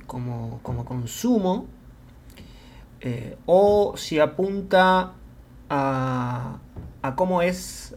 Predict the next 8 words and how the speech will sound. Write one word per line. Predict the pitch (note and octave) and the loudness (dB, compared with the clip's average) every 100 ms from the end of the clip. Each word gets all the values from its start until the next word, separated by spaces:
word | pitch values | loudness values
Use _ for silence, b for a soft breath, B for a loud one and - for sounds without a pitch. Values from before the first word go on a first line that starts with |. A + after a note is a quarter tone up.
| - | -8
recibida | C#3 D3+ C#3+ E3 F3 G#3 F#3 D#3 | -2 0 0 -2 0 2 4 6
la | C#3+ C3+ | 4 2
crítica | D#3+ E3 D#3+ D3+ D#3 D3+ - | -2 -2 -2 -2 0 0 -2
en | C3+ B2+ | -6 -6
general. | - B2+ C3+ D3 A2+ A2 - - - - - - B B B B B B | -4 -2 4 4 4 -4 -18 -20 -20 -20 -20 -20 B B B B B B
Son | - - C3+ D3 - - - - - - - - - - | -14 -6 -4 -4 -8 -14 -20 -20 -20 -20 -20 -20 -8 -2
tres | C#3 C3 | -2 -2
cosas | - C#3 C#3+ C#3 - | -2 -2 -2 -4 -8